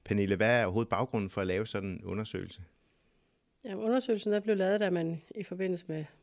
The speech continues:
Speaker 2: de sidste overenskomstforhandlinger her i to tusind og enogtyve, der aftalte man at sætte fokus på det her work-life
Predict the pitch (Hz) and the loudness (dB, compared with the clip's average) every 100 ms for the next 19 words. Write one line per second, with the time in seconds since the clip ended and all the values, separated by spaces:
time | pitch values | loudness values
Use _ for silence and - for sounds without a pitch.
0 | _ - 180 226 220 175 185 185 175 165 | _ -12 -6 -4 -2 0 0 -2 -4 -6
1 | - 170 170 170 175 180 170 190 196 190 | -4 -2 0 2 4 2 0 -6 -8 -4
2 | 180 175 180 170 - 208 226 226 190 196 | -2 2 2 0 -2 -2 -2 -2 0 0
3 | 202 196 175 175 170 165 - 175 170 - | 0 2 2 2 0 -2 -2 -4 -4 -14
4 | - - - _ - 214 214 - 180 175 | -20 -20 -20 _ 0 2 0 -2 0 2
5 | 180 165 180 185 170 175 | 2 4 2 4 2 2